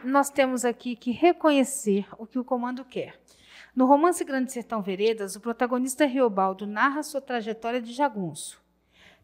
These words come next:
Tá, já vi que aqui é um fragmento de Grande Sertão. A leitura do trecho, ah, então não preciso retomar aí nem Guimarães Rosa, nem Grande Sertão Veredas, porque ele quer só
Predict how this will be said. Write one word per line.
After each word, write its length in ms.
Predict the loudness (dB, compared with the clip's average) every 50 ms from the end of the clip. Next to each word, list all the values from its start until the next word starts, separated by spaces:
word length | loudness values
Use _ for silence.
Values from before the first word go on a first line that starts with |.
| _ _
Tá, 200 | 2 4 4 2
já 200 | 0 -4 -6 -6
vi 180 | -6 -10 -8
que 80 | -6 -6
aqui 160 | -6 -4 -6
é 40 | -8
um 60 | -8
fragmento 560 | -6 -8 -10 -10 -10 -14 -14 -14 -14 -16 -16
de 80 | -18 -14
Grande 320 | -12 -10 -10 -10 -12 -8
Sertão. 520 | -6 -6 -6 -4 -6 -10 -10 -10 -16 _ _ _ _ _ _ -20 -20 -20 -20 -2 2
A 80 | 4
leitura 400 | 4 4 4 2 0 -2 -2 -2
do 120 | -2 -4 -6
trecho, 440 | 0 0 2 2 2 0 -4 -12 -4 _
ah, 380 | 2 4 6 4 4 2 0 -4
então 340 | -6 -8 -4 -2 0 2
não 220 | 2 2 2 2 0
preciso 420 | -4 -6 -6 -6 -10 -6 -6 -4
retomar 600 | -2 -2 -2 -2 -4 -6 -6 -4 -4 -4 -4 -4 -4
aí 400 | -4 -4 -4 -6 -6 -8 -12 -16 _ _ _ _ _ _ _ _ _ 0
nem 640 | 2 4 6 6 6 4 2 0 -2 -4 -6 -10 _ -20 -20 _ -6
Guimarães 520 | -4 -2 4 4 4 4 4 0 -6 -8 -6
Rosa, 520 | 0 2 2 2 2 2 0 -2 -4 -4
nem 340 | -4 -2 0 2 2 2 2
Grande 300 | 0 -2 -4 -6 -8 -6
Sertão 340 | -6 -6 -6 -4 -6 -6 -2
Veredas, 520 | -2 -2 -2 -2 -4 -6 -8 -12 -16 -14
porque 280 | _ -12 -12 -12 -12 -16
ele 200 | -18 -18 -18 -18
quer 200 | _ -18 -18 -18
só 560 | -18 -20 -14 -10 -8 -8 -8 -8 -12 -16